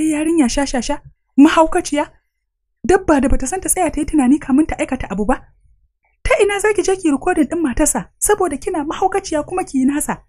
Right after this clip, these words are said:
Ke lauya ce da za ki amfani da wannan a matsayin shaida? Ko kuma ƴar daba ce ke da za ki riƙe a matsayin garkuwa? Me yasa ba kya tunani kamin ki aikata abu? Mutumin da ya ci zarafin ƴar uwarki,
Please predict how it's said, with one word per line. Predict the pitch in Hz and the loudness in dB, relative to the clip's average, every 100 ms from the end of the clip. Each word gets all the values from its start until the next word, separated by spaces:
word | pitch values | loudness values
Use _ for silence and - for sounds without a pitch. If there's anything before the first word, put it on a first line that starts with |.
| _ _ _ _ _ _ - | _ _ _ _ _ _ 0
Ke | 403 | 2
lauya | 453 480 440 381 | 6 6 4 2
ce | 440 | 0
da | 381 | 2
za | 427 | 0
ki | - | -2
amfani | 277 302 370 | -4 -2 -2
da | 381 | -2
wannan | 370 392 247 | -2 -2 -2
a | |
matsayin | 311 - 381 | -4 -4 -6
shaida? | - 370 403 - _ _ _ _ _ - | -4 0 0 -2 _ _ _ _ _ -2
Ko | 415 440 | 0 0
kuma | 427 698 | 0 0
ƴar | 440 | 2
daba | 440 427 349 | 2 2 0
ce | 370 | 0
ke | 403 | 0
da | 381 | 0
za | 311 349 | 0 0
ki | 320 | -2
riƙe | - - | -4 0
a | |
matsayin | 262 294 339 | 2 2 2
garkuwa? | 269 214 240 190 - _ _ _ _ _ _ _ | 2 2 -2 -4 -10 _ _ _ _ _ _ _
Me | 427 | 0
yasa | 523 554 | 2 2
ba | 453 427 | 2 2
kya | 403 | 0
tunani | 330 311 381 | 2 2 2
kamin | - 339 359 | 0 -2 -2
ki | 277 | -4
aikata | 302 254 - | -4 -6 -6
abu? | 180 - - _ _ _ _ _ - | -10 -12 -18 _ _ _ _ _ -4
Mutumin | 349 440 508 392 | 0 2 2 2
da | 381 | 2
ya | |
ci | 415 | 2
zarafin | 415 466 392 392 | 4 4 2 -2
ƴar | 403 440 | 0 2
uwarki, | 427 427 - 277 | 4 2 0 -6